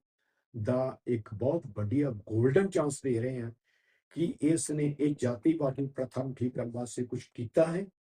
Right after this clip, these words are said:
ਕੀ ਧਰਮ ਵਿੱਚ ਕੋਈ ਸ਼ਾਂਤੀ ਦਾ ਪੈਗਾਮ ਪੈਦਾ ਕਰਨ ਵਾਸਤੇ ਕੋਈ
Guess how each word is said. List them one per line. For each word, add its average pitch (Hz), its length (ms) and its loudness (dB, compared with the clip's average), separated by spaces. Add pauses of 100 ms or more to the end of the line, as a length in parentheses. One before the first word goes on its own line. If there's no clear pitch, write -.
(960)
ਕੀ 180 220 4
ਧਰਮ 135 360 0
ਵਿੱਚ 151 260 0
ਕੋਈ 147 320 -2
ਸ਼ਾਂਤੀ 135 580 -2
ਦਾ 151 120 -4
ਪੈਗਾਮ 127 440 -2
ਪੈਦਾ 131 340 -4
ਕਰਨ 127 180 -4
ਵਾਸਤੇ 120 380 -6
ਕੋਈ 127 340 -4